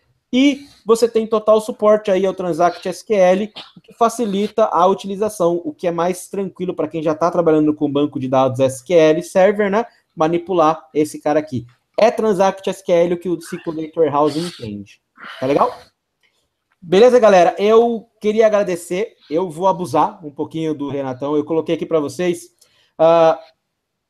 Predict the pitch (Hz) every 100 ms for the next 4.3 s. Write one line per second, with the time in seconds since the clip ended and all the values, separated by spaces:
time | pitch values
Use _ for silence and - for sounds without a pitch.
0 | _ - 175 156 196 226 160 143 185 -
1 | - 185 185 170 165 175 - 175 156 165
2 | 165 160 156 135 131 170 180 151 143 139
3 | 147 151 143 139 127 135 127 135 123 139
4 | 175 170